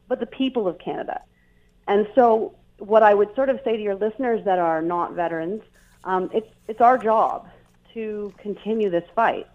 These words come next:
So even though the legal battle is over, we need to pick up where the legal battle dropped off and pick it up in the political arena. And so it's the obligation of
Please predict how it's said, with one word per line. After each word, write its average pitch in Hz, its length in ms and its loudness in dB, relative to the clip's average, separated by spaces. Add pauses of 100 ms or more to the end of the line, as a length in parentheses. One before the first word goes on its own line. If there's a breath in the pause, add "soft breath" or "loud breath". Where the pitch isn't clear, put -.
(140)
So 180 340 0
even 185 300 -6
though 165 340 -4 (160)
the 175 140 -4
legal 185 540 -4
battle 147 380 -2
is 147 120 -10
over, 156 460 -4 (480 soft breath)
we 202 180 0
need 214 220 0
to - 100 -6
pick 202 300 -4
up - 400 0 (180)
where 180 140 -4
the 165 100 -6
legal 202 260 -2
battle 170 300 2
dropped 156 320 -2
off 180 300 4 (640 soft breath)
and 214 140 -12
pick 247 160 -4
it 233 80 0
up 185 140 -2
in 190 80 -6
the 175 60 -4
political 180 460 -4
arena. 180 400 -8 (400 soft breath)
And 202 160 -8
so 214 120 4
it's 220 160 0
the 247 100 -2
obligation 220 760 2 (420)
of 175 300 0